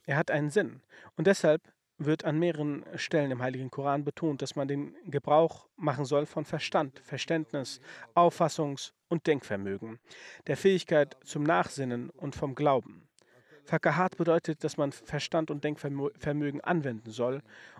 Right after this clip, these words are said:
und dazu vom Glauben Gebrauch machen. Der Glaube ist auch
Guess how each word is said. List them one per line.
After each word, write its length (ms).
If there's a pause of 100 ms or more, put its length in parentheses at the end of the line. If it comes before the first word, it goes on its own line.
und 140
dazu 300
vom 220
Glauben 460
Gebrauch 340
machen. 380 (400)
Der 80
Glaube 340
ist 260
auch 300